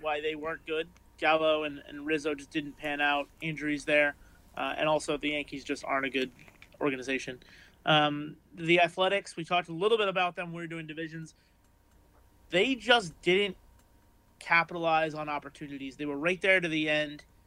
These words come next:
Um, they were within three games with fifteen to go, and they just didn't have that finish factor. Uh,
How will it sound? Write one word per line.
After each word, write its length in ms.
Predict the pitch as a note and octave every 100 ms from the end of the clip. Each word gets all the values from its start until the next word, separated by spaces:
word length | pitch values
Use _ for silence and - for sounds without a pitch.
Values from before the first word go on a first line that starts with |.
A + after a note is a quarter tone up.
| _ _ -
Um, 520 | C#3 C#3 C3 C3+ A#2 - -
they 100 | C3+
were 100 | C#3+
within 460 | D3 C#3+ E3+ E3+
three 340 | D#3 - E3+ F#3+
games 460 | F3 F3+ F3+ E3+
with 160 | D#3 C#3+ - -
fifteen 440 | F3+ F3 F#3 F3
to 60 | E3
go, 500 | D#3 D#3 D#3 D3 D3 _ _ _ _ _ _ _ _ -
and 440 | D3 C#3+ C#3+ C3+ C#3
they 140 | E3
just 220 | A#3+ F3
didn't 280 | F3+ F3 E3+
have 600 | - E3 D#3+ D#3 C#3+ - - D#3+
that 300 | D3+ D3+ - _ _ _
finish 480 | - F#3 E3 D3 -
factor. 520 | D3+ C#3+ - C3 - _ _ _ -
Uh, 260 | - C#3+ C#3+